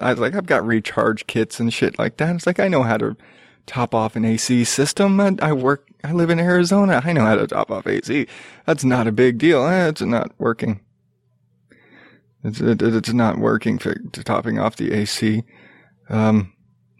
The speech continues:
fuck. Okay, so basically spend the last four hours on the way out there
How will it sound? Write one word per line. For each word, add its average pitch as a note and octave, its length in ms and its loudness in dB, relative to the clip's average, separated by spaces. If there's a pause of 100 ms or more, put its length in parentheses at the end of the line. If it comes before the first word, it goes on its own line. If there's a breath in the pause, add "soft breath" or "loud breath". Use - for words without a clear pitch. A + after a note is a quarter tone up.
(360)
fuck. - 220 -2 (300 soft breath)
Okay, A#2+ 280 2
so A2+ 380 2 (720)
basically B2 300 2
spend A2+ 220 2
the G#2+ 40 4
last G#2+ 280 2
four A#2 240 2
hours A2 400 2
on A#2 180 4
the A2 80 2
way B2 360 0
out F3 340 -2
there - 320 -2